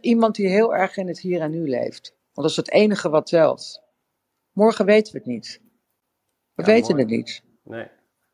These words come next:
Speaker 1: En daarom zeg ik ook altijd: je moet nooit wachten. Als jij iets wilt doen, dan moet je niet zeggen: Nou, dan ga ik dan over vijf jaar ga ik dat doen. Dat weet je niet.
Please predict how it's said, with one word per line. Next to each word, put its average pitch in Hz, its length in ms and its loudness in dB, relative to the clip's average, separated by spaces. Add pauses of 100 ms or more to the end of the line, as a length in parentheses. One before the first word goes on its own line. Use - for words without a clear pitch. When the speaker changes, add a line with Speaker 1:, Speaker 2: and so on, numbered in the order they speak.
(420)
Speaker 1:
En 165 140 2
daarom 190 200 4
zeg 233 220 0
ik - 100 -4
ook 190 140 -2
altijd: 160 360 -2
je 190 80 -12
moet 208 240 -6
nooit 202 280 2
wachten. 180 680 0 (460)
Als 190 160 -2
jij 220 140 2
iets - 180 -4
wilt 185 220 -2
doen, 208 180 -2
dan 175 100 -4
moet 175 160 -6
je 185 80 -4
niet 190 140 0
zeggen: 185 240 -2
Nou, 175 300 0
dan 190 180 -2
ga - 140 -4
ik - 100 0
dan 208 140 -8
over 185 200 -8
vijf - 420 2
jaar 226 220 4
ga 226 140 2
ik 220 120 -4
dat 190 140 -8
doen. 190 400 -4 (680)
Dat - 180 -6
weet 285 300 4
je 247 100 0
niet. 135 460 -6